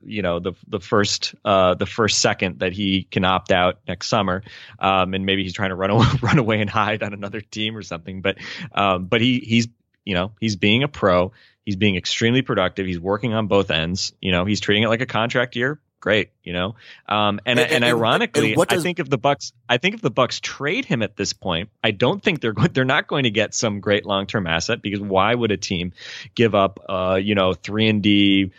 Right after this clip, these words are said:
Speaker 1: know, why, oh, the, the Raptors are not giving up Terrence Ross for Greg Monroe. You know, there's not, like, some long-term piece,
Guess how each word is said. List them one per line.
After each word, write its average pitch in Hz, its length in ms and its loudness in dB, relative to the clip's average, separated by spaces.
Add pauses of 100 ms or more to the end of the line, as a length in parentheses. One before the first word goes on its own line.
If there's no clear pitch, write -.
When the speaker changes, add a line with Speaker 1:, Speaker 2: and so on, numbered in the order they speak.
(160)
Speaker 1:
know, 101 120 2
why, 107 240 2
oh, 117 180 -4
the, 117 200 -2
the 117 280 -2
Raptors 131 360 2
are 117 60 0
not 113 180 0
giving 110 220 0
up - 80 -2
Terrence 107 380 -6
Ross 101 320 0
for 107 140 -8
Greg 95 200 0
Monroe. 87 300 -2
You 104 100 -2
know, 117 80 4
there's 117 180 2
not, 131 220 0
like, 110 160 -2
some 101 400 -4
long-term 101 540 0
piece, 101 420 -4